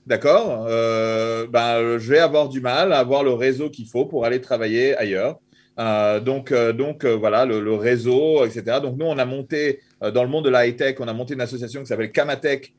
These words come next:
euh, qui est une association qui aide les gens de la high-tech à rencontrer des gens de la high-tech du monde non orthodoxe.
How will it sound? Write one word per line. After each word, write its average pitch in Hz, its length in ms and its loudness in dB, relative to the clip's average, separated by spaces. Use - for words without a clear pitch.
euh, 113 180 0
qui 127 140 -6
est - 20 -2
une 120 80 -4
association 131 560 -4
qui 139 200 -6
aide 147 220 2
les 127 100 4
gens 143 220 -4
de 135 100 -10
la 123 160 4
high-tech 135 320 0
à 123 100 2
rencontrer 147 480 -6
des 131 80 0
gens 139 140 -6
de 135 60 -8
la 127 140 4
high-tech 131 420 0
du 117 100 -10
monde 135 280 -6
non 135 100 -2
orthodoxe. 127 640 -2